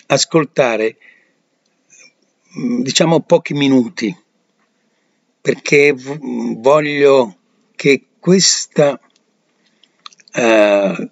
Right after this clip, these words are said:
eh, questa tragedia, questo dramma, eh, venga, eh, data a voi a piccole dosi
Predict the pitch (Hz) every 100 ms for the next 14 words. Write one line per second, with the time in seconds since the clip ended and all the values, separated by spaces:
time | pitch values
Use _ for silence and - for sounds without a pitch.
0 | - - 104 98 - - _ _ - -
1 | - - - - 131 - 131 117 113 104
2 | 95 131 - 127 123 110 92 92 98 110
3 | _ _ _ _ _ _ _ _ - 104
4 | 98 95 - - 120 135 185 170 143 135
5 | - _ _ _ _ - - - - 117
6 | 127 147 - 127 120 143 175 147 131 110
7 | _ _ _ _ _ _ _ _ _ _
8 | _ _ - - - 208 - 165 127 -
9 | - -